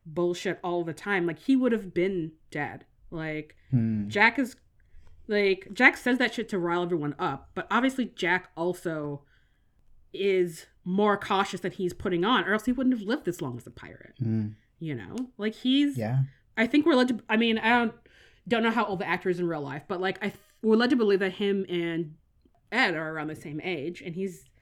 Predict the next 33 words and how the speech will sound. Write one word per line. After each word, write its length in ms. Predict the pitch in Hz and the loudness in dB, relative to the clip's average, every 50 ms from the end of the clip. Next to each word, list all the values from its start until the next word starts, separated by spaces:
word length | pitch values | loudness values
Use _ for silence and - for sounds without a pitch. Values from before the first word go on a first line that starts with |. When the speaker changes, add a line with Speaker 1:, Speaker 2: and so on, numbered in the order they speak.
| - - - - | -18 -18 -16 -12
Speaker 1:
just 220 | - 190 220 - - | -8 -8 -6 -2 -2
as 140 | 254 190 | -2 -2
gray 540 | 170 - - 165 165 196 196 165 160 165 190 | -2 -4 -4 -2 0 2 0 0 0 -2 -4
in 100 | 196 175 | -4 -4
his, 160 | 185 175 - - - - | -6 -6 -6 -10 -16 -12
in 100 | 185 170 | -10 -8
his 220 | 165 170 165 156 - | -6 -8 -8 -8 -6
hair 440 | 160 170 180 151 143 147 156 143 - | -2 -2 -2 -2 -2 -6 -8 -10 -10
as 180 | - 156 147 - - | -10 -12 -12 -10 -4
Ed 200 | 170 196 202 - | -2 -2 -2 -2
is. 380 | - - - 180 175 - - - - _ _ _ _ _ _ _ _ _ _ | -8 -14 -14 -14 -16 -18 -20 -20 -20 _ _ _ _ _ _ _ _ _ _
So 760 | - - - - 170 165 160 151 151 151 156 156 160 160 - _ _ _ _ _ _ _ _ _ _ - | -20 -16 -8 -4 -4 -2 -2 -4 -4 -6 -6 -8 -8 -10 -14 _ _ _ _ _ _ _ _ _ _ -6
if 280 | 208 196 - - _ _ _ _ _ _ _ _ | -6 -6 -6 -8 _ _ _ _ _ _ _ _
him 380 | _ - - - 247 247 247 254 | _ -16 -4 2 4 6 8 8
and 120 | 247 247 | 8 8
Ed 140 | 226 226 233 | 8 6 8
were 160 | 233 220 208 196 | 8 6 6 4
truly, 760 | - - - - 247 240 247 240 226 226 226 220 214 214 208 208 | 0 -8 -4 0 2 4 4 6 6 6 4 4 2 2 0 0
well, 160 | 240 254 262 | 2 4 6
I 20 | |
mean, 120 | 269 254 262 | 8 8 6
I 40 | |
guess 200 | 233 240 233 - | 6 4 0 -2
if 100 | 220 - | -4 -4
you're, 180 | 208 185 175 175 | -2 -2 0 0
like, 240 | 170 165 160 - - | -2 -4 -6 -8 -10
in 120 | 139 156 | -10 -8
your 140 | 165 147 147 | -8 -8 -8
twenties 420 | - - - 147 151 156 151 151 | -10 -10 -8 -8 -6 -6 -6 -6
and 80 | 151 143 | -6 -6
you're 80 | 151 156 | -8 -8
jumping 400 | 147 - 165 131 127 - 147 139 | -8 -8 -10 -10 -8 -8 -8 -6
off, 340 | 143 147 147 143 - - | -6 -6 -8 -10 -12 -20